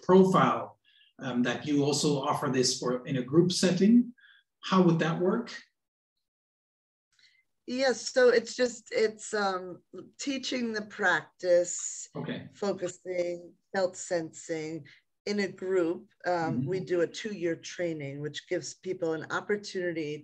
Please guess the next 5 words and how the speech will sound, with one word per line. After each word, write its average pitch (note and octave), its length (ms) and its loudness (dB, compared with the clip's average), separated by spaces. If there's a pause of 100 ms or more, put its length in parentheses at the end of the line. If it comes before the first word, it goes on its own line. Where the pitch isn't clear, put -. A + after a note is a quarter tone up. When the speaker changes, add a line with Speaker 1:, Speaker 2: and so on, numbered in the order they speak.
Speaker 2:
to D3+ 360 -4 (380)
create F3+ 520 -2
a D#3+ 140 -4
safe - 640 -4 (460)
space, - 920 0